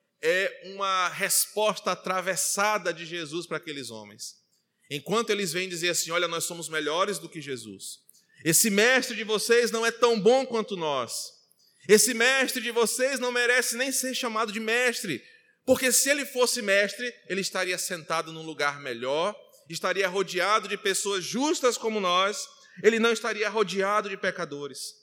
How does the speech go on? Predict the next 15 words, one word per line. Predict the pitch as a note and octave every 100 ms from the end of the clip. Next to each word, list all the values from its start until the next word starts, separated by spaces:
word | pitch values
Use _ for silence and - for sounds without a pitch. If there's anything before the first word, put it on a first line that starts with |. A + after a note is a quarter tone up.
| _ _ _ _ _ _
Jesus | B2 C#3+ D#3 C#3
vem, | E3 F3+ F3 _ _ _ _ _ -
frustra | F#3+ B3+ A#3+ G#3 F#3+ -
as | E3+ E3
suas | - F3 E3
expectativas | - E3+ - D#3 - C3+ B2 A2 - - _ _ _ _
e | D3+
apresenta | D3+ D#3+ C#3 B2 D3 - G#2 - _ _
o | C3
que | C#3
aqueles | C#3 D3+ C#3 B2+
homens | E3+ C#3 A2 - - _
jamais | - C#3 B2+ E3 G3 F#3 - - -
conseguiram | E3 E3+ C#3+ D3+ D3+
entender | D3 D3+ C3 A#2+ A#2